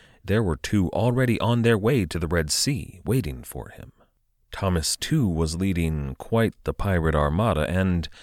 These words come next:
may have assumed himself in a position to be elected admiral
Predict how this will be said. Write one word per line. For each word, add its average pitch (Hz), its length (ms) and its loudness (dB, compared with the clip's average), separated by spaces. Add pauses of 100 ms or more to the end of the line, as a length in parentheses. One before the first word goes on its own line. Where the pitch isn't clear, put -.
(580)
may 127 280 4
have 107 160 2
assumed 143 400 4
himself 78 560 0
in 120 120 4
a 117 60 4
position 90 460 2
to 82 120 -6
be 123 180 2
elected 120 380 2
admiral 92 560 -2